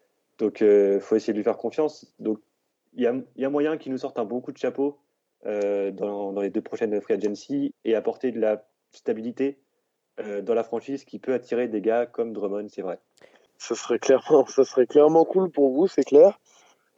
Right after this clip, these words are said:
Speaker 2: Et, euh, on va, on va quand même en, en parler, là, on l'avait pas mis, mais, euh, P J Washington, moi, je suis, je suis fan.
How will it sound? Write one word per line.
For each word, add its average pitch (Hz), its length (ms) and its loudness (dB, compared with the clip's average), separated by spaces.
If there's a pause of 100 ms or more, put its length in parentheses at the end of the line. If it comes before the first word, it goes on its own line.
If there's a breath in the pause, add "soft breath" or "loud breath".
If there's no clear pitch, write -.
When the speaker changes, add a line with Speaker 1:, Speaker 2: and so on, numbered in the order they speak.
Speaker 2:
Et, 131 240 8
euh, 123 720 4 (640)
on 127 120 -4
va, 131 220 8
on 131 80 -2
va 135 120 6
quand 175 120 6
même 175 120 6
en, 139 360 6
en 135 40 2
parler, 147 360 8
là, 131 120 6
on 117 60 4
l'avait 113 220 4
pas 135 160 2
mis, 165 240 -2
mais, 127 240 4
euh, 110 680 6 (100)
P - 140 -14
J 143 160 6
Washington, 131 540 6
moi, 107 120 0
je - 80 -8
suis, 104 280 -10
je - 100 -16
suis 107 120 -16
fan. 127 380 2